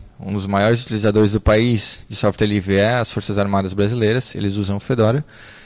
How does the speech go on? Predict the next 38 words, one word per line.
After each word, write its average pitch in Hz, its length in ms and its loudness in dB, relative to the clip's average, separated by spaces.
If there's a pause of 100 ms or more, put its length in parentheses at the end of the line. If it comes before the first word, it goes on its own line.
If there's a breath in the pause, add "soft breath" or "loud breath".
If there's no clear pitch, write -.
(180 loud breath)
A 127 120 0
comunidade 117 460 2
digital 113 300 2
é 104 60 4
aquele 104 220 0
projeto 113 440 4
no 107 140 0
Acre 113 220 0
que - 80 -4
eu - 20 0
acabei 101 240 0
de - 80 -8
falar 101 160 2
pra 104 140 -2
vocês. 113 640 -2 (960 loud breath)
E 143 480 4
empresa, 151 400 2
a - 20 2
gente 156 180 -4
tem 147 140 -2
também 139 260 -2
diversos, 127 600 -2 (100)
é, 107 500 0 (360)
é, 98 340 0
empresas 117 440 2
de 107 40 -2
vários 117 280 2
ramos, 117 240 0
por 110 100 0
exemplo, 98 460 -4
a, 87 420 -2 (680)
a 107 100 2
Proceano 123 480 4
é 143 40 0
uma 131 120 0
empresa 127 320 0
de 123 80 -2
meteorologia, 127 840 0